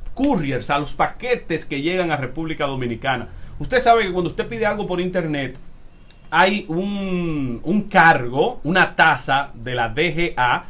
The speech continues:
que es la Dirección General de Aduanas, que se paga, que actualmente son veinticinco centavos por kilo. Usted lo paga, es muy mínimo, veinticinco centavos por kilo. Bueno, a partir del quince de noviembre, del quince de este mes,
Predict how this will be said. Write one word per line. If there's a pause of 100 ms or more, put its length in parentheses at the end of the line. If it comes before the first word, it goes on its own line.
(220)
que
es
la
Dirección
General (240)
de
Aduanas,
que
se
paga, (420)
que
actualmente
son
veinticinco
centavos
por
kilo. (240)
Usted
lo
paga,
es
muy
mínimo,
veinticinco
centavos
por
kilo. (280)
Bueno, (240)
a
partir (140)
del
quince
de
noviembre,
del
quince
de
este
mes,